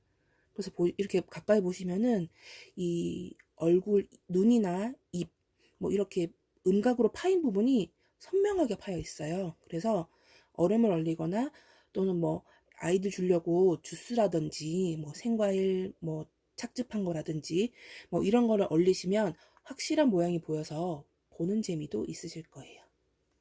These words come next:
여기 반대쪽에 가려진 데는 이거 이렇게 대칭돼서 똑같이 있습니다. 같은 무늬예요.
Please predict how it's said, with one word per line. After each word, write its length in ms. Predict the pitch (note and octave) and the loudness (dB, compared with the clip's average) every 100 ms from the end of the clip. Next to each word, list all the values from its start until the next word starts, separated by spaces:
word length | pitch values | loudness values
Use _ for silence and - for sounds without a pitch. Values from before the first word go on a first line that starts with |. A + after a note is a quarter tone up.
| _ _ _ _ _ _ _ _ _ _ G3+ | _ _ _ _ _ _ _ _ _ _ -2
여기 300 | F#3+ G3+ - | 0 0 -2
반대쪽에 560 | F3+ G#3 C#4+ - A3+ | 0 2 2 4 4
가려진 460 | G#3 - F#3+ G#3 G3+ | 4 2 2 4 2
데는 380 | F#3 A3+ A#3 F#3+ _ | 4 4 2 0 _
이거 260 | - F3+ F3+ | -10 -6 -4
이렇게 220 | - - | -6 -8
대칭돼서 840 | - - - B3 F#3+ E3+ D#3 F3 D#3 | -10 -4 0 2 2 0 -4 -4 -6
똑같이 420 | - - B3+ - | -10 -8 -8 -8
있습니다. 460 | E3 - E3+ D3+ - _ _ _ | -12 -10 -8 -10 -12 _ _ _
같은 300 | - - D#4 | -18 0 4
무늬예요. 480 | D#4+ A3+ D#3 D3 F3 | 6 4 0 -4 -12